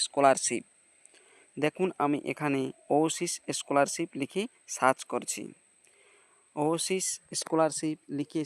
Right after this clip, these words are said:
সার্চ করতেই প্রথমেই চলে আসবে যে লিঙ্কটি, সেই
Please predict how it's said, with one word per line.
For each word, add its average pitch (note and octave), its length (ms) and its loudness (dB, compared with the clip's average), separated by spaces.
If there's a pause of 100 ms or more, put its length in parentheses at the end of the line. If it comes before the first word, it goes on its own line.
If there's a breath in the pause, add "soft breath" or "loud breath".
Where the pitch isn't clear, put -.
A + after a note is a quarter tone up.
সার্চ C#3+ 220 -4 (120)
করতেই E3+ 380 -4 (380)
প্রথমেই E3+ 440 -2 (100)
চলে C#3+ 260 0
আসবে C#3+ 260 -4 (680)
যে C#3+ 220 2 (140)
লিঙ্কটি, D3+ 340 -2 (180)
সেই D3+ 220 2